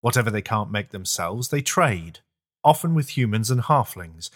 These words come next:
who use waterways to trade dwarven goods, as the dwarves themselves dislike boats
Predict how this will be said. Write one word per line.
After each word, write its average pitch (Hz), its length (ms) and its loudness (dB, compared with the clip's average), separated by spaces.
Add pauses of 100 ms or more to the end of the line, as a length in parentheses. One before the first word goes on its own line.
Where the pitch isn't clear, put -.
(220)
who 135 60 4
use 135 300 6
waterways 120 580 0
to 107 120 -6
trade 123 420 0
dwarven 104 440 -4
goods, 104 480 -2 (320)
as 104 140 -6
the 113 80 -2
dwarves 123 360 0
themselves 117 540 2
dislike 113 600 -4
boats - 500 -4